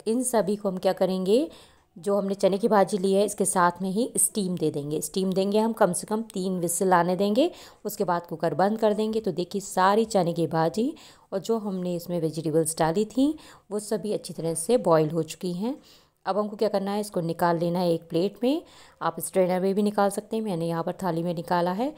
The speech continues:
और इसको थोड़ा सा ठंडा होने रख देना है और ठंडा होने के बाद हम इसे ग्राइंड कर लेंगे। और जो इसका पानी है, उसको हम ग्लास में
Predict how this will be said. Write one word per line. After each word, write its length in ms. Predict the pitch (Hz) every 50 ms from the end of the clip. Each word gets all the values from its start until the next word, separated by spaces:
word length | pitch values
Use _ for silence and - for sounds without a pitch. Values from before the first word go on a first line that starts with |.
| - - - - _ -
और 140 | 220 226 214
इसको 220 | 214 220 - 262
थोड़ा 220 | 254 226 202 180 170
सा 140 | 165 - 262
ठंडा 300 | 294 - 214 196 185 180 170
होने 340 | 170 170 160 165 175 226 269
रख 220 | 220 175 - -
देना 220 | - 147 143 -
है 240 | 135 151 151 131 151 - - - - - _ 170
और 60 | 165
ठंडा 260 | - 175 175 196 220
होने 220 | 220 233 226 226
के 100 | 233 240 214
बाद 300 | 185 208 208 220 214 208
हम 160 | 220 214 214
इसे 340 | 208 208 - 240 302 381 - - _ _ _ _ _ -
ग्राइंड 280 | 165 180 175 160 160 156
कर 180 | 160 156 143
लेंगे। 420 | 127 139 131 139 131 131 - - -
और 160 | - 160 165 160
जो 140 | - 220
इसका 240 | 214 202 208 - 202 180
पानी 380 | - 165 160 175 185 220 240
है, 180 | 247 277 294 320
उसको 300 | - 190 175 - - 180
हम 180 | 175 175 180 175
ग्लास 360 | 156 165 160 156 160 160 -
में 220 | 175 185 233 330